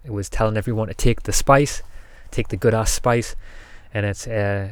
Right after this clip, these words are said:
it's very interesting. You know, it's get-, starting to get really spicy <laughs> now on the planet. Um, you know, Sadhguru says, "I want everyone to take the spice.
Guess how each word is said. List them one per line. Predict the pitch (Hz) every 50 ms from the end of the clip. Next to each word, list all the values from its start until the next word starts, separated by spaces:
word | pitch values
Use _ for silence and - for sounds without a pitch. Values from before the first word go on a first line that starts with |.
| 127 135
it's | - -
very | 110 117 123 123 127 123
interesting. | 123 113 - 127 113 - - 113
You | 104
know, | 104
it's | 104 -
get-, | - - - -
starting | - - 135 120 120 117
to | 113
get | 113 110
really | 117 113 120 127 127 123 123 123 120 113
spicy | - - 135 120 120 113 - - 117
<laughs> |
now | 110 107 110 101 110
on | 104 104
the | 104 101
planet. | - - 110 107 101 95 - - - - - - - - - - -
Um, | 107 104 104 101 98 95 95 95 - - - - - -
you | 110
know, | 107
Sadhguru | 104 - - 117 110 101 - 120 117 113 113 113 110
says, | 107 - - 104 101 95 - - - - - - - - - -
"I | - 165 175
want | 175 220 226 208 -
everyone | 208 208 220 247 226 202 214 220
to | 262 254
take | - - 208 208 202
the | 214 240
spice. | - - - - 180 202 220 - - - -